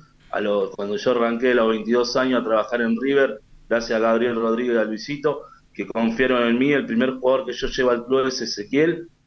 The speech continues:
Palacios, y bueno, eh, después de, es como, no es, nosotros tomamos, yo, más yo digo que no me lo tomo como yo descubrí un jugador y es mío.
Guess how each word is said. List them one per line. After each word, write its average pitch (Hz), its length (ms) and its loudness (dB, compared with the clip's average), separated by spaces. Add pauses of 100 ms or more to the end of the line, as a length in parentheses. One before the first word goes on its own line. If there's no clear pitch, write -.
Palacios, 131 640 0
y 113 40 0
bueno, 107 300 0 (600)
eh, 101 360 -4
después 139 380 2
de, 113 720 2
es 107 220 -4
como, 120 320 2 (380)
no 143 200 2
es, 190 100 0 (220)
nosotros 175 580 0 (180)
tomamos, 165 520 0
yo, 170 120 2
más 151 440 0
yo 185 380 2
digo 160 220 4
que 147 100 0
no 156 120 2
me 165 120 0
lo 156 140 2
tomo 175 300 0
como 143 300 -2 (220)
yo 170 140 2
descubrí 165 380 4
un 175 120 2
jugador 170 600 2
y 160 40 4
es 151 120 0
mío. 180 500 2